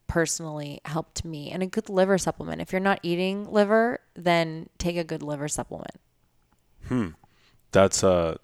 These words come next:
Speaker 2: that's good advice. Um, listeners of this podcast know many of my episodes, uh, are sponsored by Four Sigmatic.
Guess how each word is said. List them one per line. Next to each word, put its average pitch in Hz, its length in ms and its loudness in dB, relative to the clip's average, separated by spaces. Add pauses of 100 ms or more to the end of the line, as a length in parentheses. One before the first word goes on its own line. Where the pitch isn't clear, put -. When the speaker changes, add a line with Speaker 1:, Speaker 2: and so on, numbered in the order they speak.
(180)
Speaker 2:
that's 87 220 -2
good 92 160 0
advice. 82 640 0
Um, 90 420 2 (420)
listeners 104 420 2
of 90 60 0
this 92 100 -4
podcast 87 500 2
know 85 300 -2
many 87 220 -4
of 87 60 -6
my 85 120 -2
episodes, 82 600 -6
uh, 82 280 -4
are - 80 -8
sponsored 82 480 -10
by 80 340 -2 (320)
Four - 220 2
Sigmatic. 104 640 6